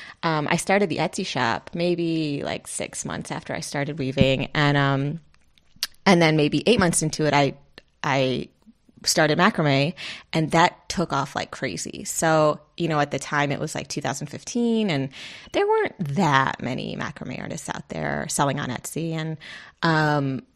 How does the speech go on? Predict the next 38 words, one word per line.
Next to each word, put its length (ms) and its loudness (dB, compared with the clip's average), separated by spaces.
I 60 -6
just 340 -2
ended 220 0
up, 340 0
like, 200 -4
I, 200 2
I 60 -2
had 240 -2
this 160 -2
constant 880 -2
flow 800 0
of 500 -2
orders 400 2
in 100 -2
my 120 0
queue 400 0
'cause 160 -6
I 80 0
was 120 2
doing 220 0
mostly 260 0
made 200 -2
to 80 -2
order. 480 0
And, 720 0
um, 440 0
I 60 4
would 140 4
just 240 0
say, 260 4
like, 160 -2
"It's 120 -2
gonna 180 -2
take 180 -4
four 160 -4
to 80 -6
six 280 -8
weeks," 420 -2